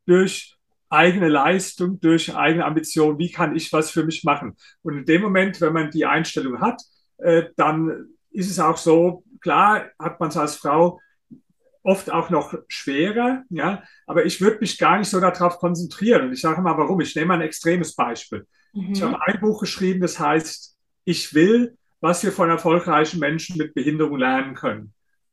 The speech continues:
Speaker 1: Mit
Speaker 2: Genau.
Speaker 1: Behinderung. Ja, Frau sein ist jetzt zum Glück keine Behinderung, ganz im Gegenteil. Aber es ist schon so, dass es manchmal auch schwieriger ist, ja. Aber jetzt sage ich mal ein Beispiel.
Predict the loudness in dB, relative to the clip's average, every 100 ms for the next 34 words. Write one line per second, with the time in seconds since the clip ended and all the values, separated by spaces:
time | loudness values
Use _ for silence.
0 | _ -10 -8 0 4 4 4 -2 -6 -16
1 | _ _ _ -6 -4 -6 -4 0 4 4
2 | 2 -2 -4 -2 -2 -4 -6 -2 0 -2
3 | 0 0 0 -2 -2 -2 0 2 2 2
4 | -6 -8 _ 2 4 4 2 -6 _ -4
5 | -4 -2 -2 0 0 0 2 2 4 0
6 | -2 2 2 2 0 2 4 4 2 -2
7 | _ _ 0 2 2 2 -4 -6 -8 -4
8 | -4 -6 _ -2 0 2 4 2 2 -2
9 | -2 -4 -4 2 2 0 -6 -8 -10